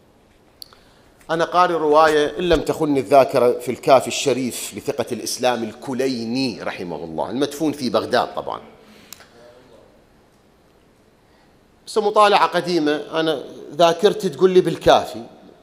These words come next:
بعد نكون نراجع ونتأكد. إذا مو بالكافي فهي في مصدر أيضًا من مصادرنا المهمة القديمة في الواقع، أنه واحد يدخل على إمامنا الصادق، بس التفتوا لي، يقول له: "يا ابن رسول الله، إحنا بكل شيء نحتاجكم، يعني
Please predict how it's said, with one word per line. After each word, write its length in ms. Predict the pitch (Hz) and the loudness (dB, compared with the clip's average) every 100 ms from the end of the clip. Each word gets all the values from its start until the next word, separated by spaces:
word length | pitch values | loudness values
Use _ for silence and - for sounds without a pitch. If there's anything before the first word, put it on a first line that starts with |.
| _ _ _ _ _ _ | _ _ _ _ _ _
بعد 160 | 131 127 | -6 -6
نكون 240 | - 160 | -6 -2
نراجع 420 | 147 139 160 165 139 | -2 2 2 2 -2
ونتأكد. 560 | 135 - 143 - 101 - - _ _ _ _ _ _ _ _ _ - | -4 -4 -6 -6 -14 -14 -20 _ _ _ _ _ _ _ _ _ -4
إذا 180 | 160 170 | 0 2
مو 160 | 196 | 2
بالكافي 480 | 185 180 202 190 185 | 2 2 4 2 2
فهي 280 | 190 170 160 | -2 0 0
في 160 | 165 | -2
مصدر 400 | 160 165 175 165 | 0 0 2 2
أيضًا 220 | 156 143 143 | 2 0 -2
من 120 | 135 | -2
مصادرنا 640 | 123 135 123 127 139 135 | -6 -2 -2 -2 -4 -4
المهمة 420 | 117 113 139 135 | -4 -4 -4 -4
القديمة 440 | 117 104 101 90 76 | -4 -6 -8 -10 -12
في 80 | |
الواقع، 420 | 80 78 65 - - _ _ _ _ _ 127 | -14 -12 -12 -14 -20 _ _ _ _ _ -10
أنه 240 | 139 139 | -6 -2
واحد 260 | 143 143 147 | 2 2 0
يدخل 160 | 143 | -4
على 180 | 127 135 | -4 -2
إمامنا 300 | 135 147 143 | -4 -6 -8
الصادق، 440 | 127 131 107 107 | -6 -4 -4 -8
بس 180 | 180 - | -14 -14
التفتوا 440 | 135 113 - 98 87 | -12 -12 -14 -16 -16
لي، 120 | 90 _ _ _ _ _ 127 | -18 _ _ _ _ _ -8
يقول 200 | 135 147 | -2 2
له: 60 | |
"يا 60 | 143 | 2
ابن 140 | 135 | 0
رسول 360 | 135 131 135 131 | -4 -4 -6 -6
الله، 340 | 143 143 127 - - - - _ | -2 0 0 -6 -20 -20 -20 _
إحنا 180 | - 127 | -10 -6
بكل 240 | 120 170 156 | -6 -8 -6
شيء 180 | 190 | -6
نحتاجكم، 640 | 170 - 175 170 - - 170 | -6 -6 -4 -4 -4 -10 -10
يعني 300 | 165 170 170 | -10 -10 -14